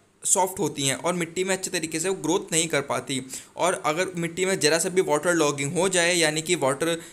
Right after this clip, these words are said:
रुका रहे आपके गमले में ही, तो ये प्लांट एकदम से ख़राब हो सकता है। तो इसके लिए आपको सॉइल इस तरह की प्रिपेयर करनी है जिसमें वाटर लॉक ना हो। तो मेरे हिसाब से तो आप इसको कोकोपीट और गाय के गोबर की खाद या फिर कोई और कंपोस्ट में ही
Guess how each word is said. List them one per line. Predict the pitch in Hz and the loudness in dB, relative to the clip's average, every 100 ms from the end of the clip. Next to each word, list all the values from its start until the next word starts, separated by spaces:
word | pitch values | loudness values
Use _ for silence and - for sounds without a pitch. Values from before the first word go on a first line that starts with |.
| - | -10
रुका | 143 135 196 | -6 0 2
रहे | 175 | 4
आपके | 165 147 - 139 | 4 4 0 -4
गमले | 135 175 | -2 0
में | 185 156 | 2 2
ही, | 180 | 2
तो | - | 0
ये | 160 180 | 2 0
प्लांट | 175 147 180 | 0 -2 0
एकदम | 143 139 135 | -4 -2 -2
से | 139 | -2
ख़राब | 190 - 156 180 | -2 0 0 2
हो | 147 | 0
सकता | - - 131 | -2 -4 -4
है। | 135 117 - - - | -2 -2 -8 -20 -4
तो | 202 | 0
इसके | 208 208 | 0 2
लिए | 202 | 2
आपको | 190 190 | 2 2
सॉइल | 190 175 175 | 0 2 2
इस | 170 | 2
तरह | 170 156 | 2 2
की | 160 | 2
प्रिपेयर | 165 135 131 170 | -4 -6 0 0
करनी | 180 190 180 | 2 -2 -2
है | 185 | -4
जिसमें | 156 127 165 | -2 -4 -2
वाटर | 156 123 127 | 0 0 0
लॉक | 170 139 170 | 0 2 0
ना | 139 127 | 0 -2
हो। | 135 123 120 - - | 0 -2 -4 -14 -8
तो | 190 202 | -2 0
मेरे | 180 165 | 2 0
हिसाब | 185 180 165 | 2 2 2
से | - | -2
तो | 190 | -4
आप | 127 135 - | 2 2 2
इसको | - 180 | -2 -2
कोकोपीट | - 139 156 190 175 196 - - - | -4 -4 -2 -2 0 -4 -6 -16 -12
और | - 147 160 175 170 - - _ _ _ _ _ _ 143 | -2 2 4 4 4 0 -10 _ _ _ _ _ _ -6
गाय | 143 151 | -2 -2
के | 165 | 0
गोबर | - 160 160 | 2 2 0
की | 165 | -2
खाद | - 165 165 | 0 0 0
या | |
फिर | 160 - | -2 -4
कोई | 156 151 | -2 2
और | 156 160 | 2 2
कंपोस्ट | 147 139 156 185 | -4 0 0 0
में | 151 | 0
ही | 151 208 | 0 0